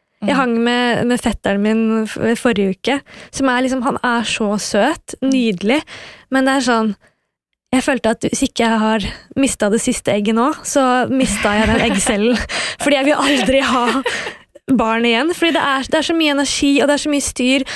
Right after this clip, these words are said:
Speaker 1: og det var sånn, når, når han dro, så var jeg sånn, "Åh, fy faen, så deilig."
Speaker 2: Ja, men sånn vil det jo alltid være med andres barn, da. Til og med de som har barn, sier jo det.
Speaker 1: Ja.
Speaker 2: Eh, ok, et litt morsomt spørsmål som har kommet inn.
Speaker 1: Mm.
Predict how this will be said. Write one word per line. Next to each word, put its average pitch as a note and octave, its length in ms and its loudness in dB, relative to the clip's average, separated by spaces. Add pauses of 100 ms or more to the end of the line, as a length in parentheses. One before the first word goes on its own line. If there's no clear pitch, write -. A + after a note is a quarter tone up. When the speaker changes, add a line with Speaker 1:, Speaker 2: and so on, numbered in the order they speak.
(220)
Speaker 1:
og - 60 -4
det D4 80 4
var D4 60 2
sånn, C4+ 200 0
når, C4+ 220 2
når C4+ 140 2
han C4 180 0
dro, C4 180 2
så C4 120 -4
var B3 160 0
jeg A3+ 100 -4
sånn, A#3 100 -2 (760)
"Åh, G#3 680 -2
fy - 160 -16
faen, - 220 -16
så - 120 -14
deilig." A3 140 -6
Speaker 2:
Ja, G#3 320 0
men A#3 160 0
sånn C4 180 -2
vil A#3 160 0
det A#3 60 2
jo - 100 -2
alltid G#3 320 -2
være G#3+ 220 0
med - 80 -6
andres F#3 480 -4
barn, A3 220 -2
da. G3+ 80 -2 (180)
Til A3 120 -2
og G#3 60 0
med G#3+ 80 -2
de G3+ 120 -4
som G3+ 100 -2
har F3+ 280 -6
barn, F#3 220 0
sier F#3+ 360 -6
jo G3 40 -4
det. F#3+ 220 -4 (460)
Speaker 1:
Ja. B3 180 2 (300)
Speaker 2:
Eh, A3+ 420 0
ok, - 120 -6 (280)
et - 80 -2
litt C#4 140 -4
morsomt B3 360 -2
spørsmål F#3+ 540 -2
som F#3+ 80 0
har G3 60 0
kommet F3 240 0
inn. A#3 180 0 (240)
Speaker 1:
Mm. A#3+ 220 -2